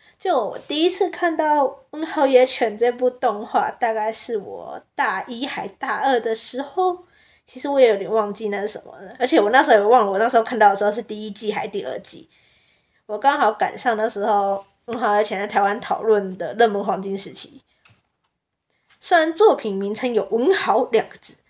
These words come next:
但其实它的故事内容跟日本文学史中真实的文豪没有太直接的关联。诶，你要说它有关联吗？算有关联，因为它里面的动画角色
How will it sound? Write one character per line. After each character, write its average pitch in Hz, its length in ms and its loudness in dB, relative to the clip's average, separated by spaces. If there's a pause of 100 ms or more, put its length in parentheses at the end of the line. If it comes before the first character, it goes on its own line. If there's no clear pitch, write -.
(340)
但 311 180 -6
其 254 200 -6
实 240 40 -4
它 254 120 4
的 214 80 6
故 262 180 0
事 269 140 0
内 254 80 4
容 202 180 2
跟 226 220 0
日 269 100 0
本 196 220 -2
文 202 120 -2
学 220 200 4
史 175 180 -8
中 220 260 -4
真 294 200 2
实 - 180 -6
的 180 100 -4
文 190 160 -6
豪 196 140 -2
没 202 160 -2
有 196 200 0
太 202 440 2
直 190 240 -10
接 202 160 -2
的 196 80 -8
关 196 260 -4
联。 190 240 -12 (640)
诶， 277 640 -4
你 320 160 -2
要 339 120 0
说 440 340 0 (100)
它 466 340 -2
有 294 160 6
关 339 440 4
联 311 260 2
吗？ 285 460 -4 (500)
算 392 720 0
有 202 100 -8 (140)
关 214 260 -4
联， 147 240 -10
因 294 120 -6
为 381 100 0
它 440 180 0
里 233 120 -4
面 226 500 -4
的 180 380 -8
动 254 180 -6
画 220 220 -4
角 - 180 -10
色 - 300 -2